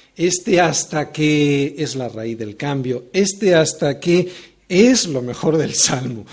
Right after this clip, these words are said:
por lo menos para mí, ¿no? Es lo mejor del Salmo porque nuestra vida solo empieza a cambiar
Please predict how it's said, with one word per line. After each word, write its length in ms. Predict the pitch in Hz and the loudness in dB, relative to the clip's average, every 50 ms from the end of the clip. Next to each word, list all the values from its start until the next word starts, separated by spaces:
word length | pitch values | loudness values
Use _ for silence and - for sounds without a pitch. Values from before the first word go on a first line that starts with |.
| - - _ | -20 -20 _
por 120 | - 135 | -12 -12
lo 80 | 120 123 | -10 -10
menos 260 | 135 147 156 160 - | -10 -10 -10 -12 -12
para 200 | - 131 123 127 | -10 -10 -10 -8
mí, 200 | 127 131 131 120 110 | -8 -8 -8 -8 -8
¿no? 180 | 113 143 226 - - _ _ _ _ _ _ _ _ _ _ _ _ _ _ _ | -10 -12 -14 -16 -18 _ _ _ _ _ _ _ _ _ _ _ _ _ _ _
Es 160 | 156 147 156 | -2 -2 0
lo 80 | 175 | 0
mejor 280 | 156 151 139 - 160 151 | 0 0 -2 -2 -2 -2
del 120 | 147 139 | -2 -2
Salmo 280 | 135 - 156 156 156 151 | -2 0 0 0 0 -2
porque 360 | - 156 113 - 143 135 135 135 - - - _ _ _ _ _ _ _ _ _ _ _ _ _ _ _ - - - - - - - _ | -2 -4 -2 -2 -2 -2 -2 -4 -12 -20 -20 _ _ _ _ _ _ _ _ _ _ _ _ _ _ _ -20 -20 -20 -20 -20 -20 -18 _
nuestra 380 | - 151 156 160 156 - 156 151 | -4 -2 -2 -2 0 0 0 2
vida 240 | 147 170 180 190 175 | 2 4 4 2 2
solo 220 | 180 - 180 175 | 0 0 0 0
empieza 320 | 170 151 156 190 - - 170 | 0 0 -2 -2 -2 -2 -4
a 60 | - | -2
cambiar 560 | - 156 143 143 160 165 170 165 170 - - | 0 0 2 4 6 6 6 4 2 -6 -14